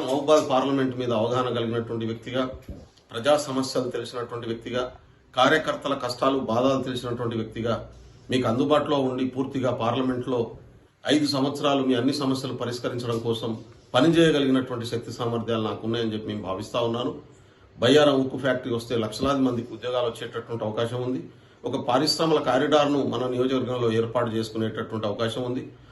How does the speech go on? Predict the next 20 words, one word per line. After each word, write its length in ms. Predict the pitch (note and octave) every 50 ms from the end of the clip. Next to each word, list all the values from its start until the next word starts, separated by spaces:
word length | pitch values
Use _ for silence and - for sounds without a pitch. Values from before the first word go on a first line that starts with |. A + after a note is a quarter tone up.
| - -
అదేవిధంగా 560 | C3+ D3 E3 D#3+ D3+ D3 D3 C#3+ C#3 C#3+ C#3 B2+ - - - - - - - G#2+ B2+
ఏజెన్సీ 320 | C3+ D3+ D3 C3+ - D3 C3+ C3 C3
చట్టాల 280 | A#2+ - C3+ B2+ C3 B2+ B2+
మీద, 140 | B2+ B2 B2 A#2+ A2+ A2+ -
ఫారెస్ట్ 360 | G#2+ A#2+ C#3+ C#3+ C3 - D3+ - -
చట్టాల 320 | B2 A#2 - B2+ B2 A#2+ A#2 A#2
మీద, 120 | A2+ A2+ A2+ A2+ A2+ G#2+
రాజ్యాంగబద్ధమైనటువంటి 1080 | G#2+ G#2+ B2+ C3 C3 B2+ A#2+ A2+ A#2 A2 A2+ A2+ A2 A2 A2+ A2 - A#2 A2+ A2 A2 G2 F#2+
అంశాల 280 | A2 A2+ B2+ C3+ B2 A#2+ A#2+ A2+
మీద, 160 | A2+ G#2+ A#2 A2+ - - - - - - _ _ -
పూర్తి 280 | E3+ E3+ E3+ - D#3+ - -
స్థాయి 260 | C#3 C#3 C#3 C#3 C3+ C3 B2+ A#2
ఎడ్యుకేషన్, 580 | A2+ A2 C#3 B2+ C#3 C#3+ C3 C3 - C3+ C3 C3 C3 - A2+ A#2
ఎంప్లాయ్‌మెంట్, 580 | A2+ A#2 D3+ C#3+ C#3+ C#3+ C3+ C3 B2 B2 A#2+ A#2 G#2 A2+
డెవలప్‌మెంట్ 440 | A#2 A#2+ A#2+ A#2 A#2 A#2 A2 A2+ A2 G#2+ A2 A2+
మీద 100 | A2 G#2 G#2 G2+
నాకు 120 | G2+ G2+ A2 G#2
అవగాహన 260 | G#2+ A2 A#2+ A#2+ A#2 A#2 A#2+
ఉంది. 120 | - - - - - - - - - -
అదేవిధంగా 420 | - C#3+ D#3 D#3 C#3+ D3+ D3 C#3